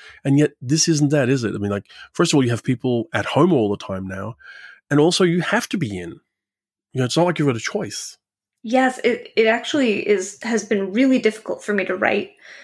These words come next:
Speaker 2: this past, uh, seven months or so. My, my family went into quarantine early because we kind of read the signs, and, uh,
Speaker 1: Mm-hmm.
Speaker 2: we're, multiple people in my home are immunocompromised. So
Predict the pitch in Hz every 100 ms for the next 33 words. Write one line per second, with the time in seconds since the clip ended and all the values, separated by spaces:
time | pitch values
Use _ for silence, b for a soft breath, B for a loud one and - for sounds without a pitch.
0 | B B 220 208 - - 185 180 - -
1 | - 214 226 - 233 - 262 254 269 269
2 | 294 294 330 339 220 196 220 233 240 240
3 | 220 208 196 - 196 202 208 - 214 202
4 | 202 185 - 247 208 196 220 233 202 196
5 | 214 196 190 196 B B B B B B
6 | - 208 226 220 214 220 - 240 220 202
7 | 202 226 208 - 208 202 190 190 190 220
8 | - 214 220 208 202 208 190 - _ _
9 | - 220 208 214 202 208 220 202 185 202
10 | 196 185 185 185 185 - 180 190 180 170
11 | - - - 180